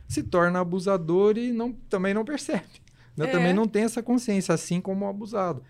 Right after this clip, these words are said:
Speaker 1: É a dinâmica do abuso acontecendo, seja numa polaridade ou na outra, né?
Speaker 2: Exatamente. E, e a mesma pessoa pode se pôr num lugar de abusado e ser abusador ao mesmo tempo, né?
Speaker 1: Ao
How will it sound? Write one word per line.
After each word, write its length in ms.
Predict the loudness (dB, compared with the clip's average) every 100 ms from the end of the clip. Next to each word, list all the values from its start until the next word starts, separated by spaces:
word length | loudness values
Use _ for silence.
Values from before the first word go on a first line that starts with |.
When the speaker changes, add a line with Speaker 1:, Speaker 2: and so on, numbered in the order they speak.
| -18 -8
Speaker 1:
É 60 | -6
a 40 |
dinâmica 640 | -4 -2 0 2 0 -2 -2
do 80 |
abuso 400 | 0 0 -2 -4
acontecendo, 640 | -4 -4 -4 -6 -4 -4 -4
seja 300 | -4 -4 -2
numa 200 | -4 -4
polaridade 720 | -2 -2 -2 0 0 0 0
ou 60 | -4
na 140 | -2
outra, 300 | -2 -2 -4
né? 40 |
Speaker 2:
Exatamente. 960 | -4 -4 -4 -6 -10 -8 -10 -12 -14 -14
E, 640 | -10 -8 -8 -8 -8 -10
e 100 | -12 -16 _ _ _ -20 -20 -20 _ -20 -8
a 100 | -4
mesma 320 | 0 0 0
pessoa 520 | -2 -2 0 2 2
pode 260 | 2 -2 -2
se 60 | -4
pôr 180 | -4
num 120 | -2 -4
lugar 280 | 0 2
de 80 | 2
abusado 680 | -2 -2 -2 0 0 0 0
e 100 | -2
ser 160 | 0 -2
abusador 640 | 0 -2 -2 -2 0 -2
ao 140 | -2
mesmo 400 | -4 -4 -4 -6
tempo, 480 | -6 -4 -4 -4 -6
né? 200 | -6 -8 -10 -20 _
Speaker 1:
Ao 60 | -18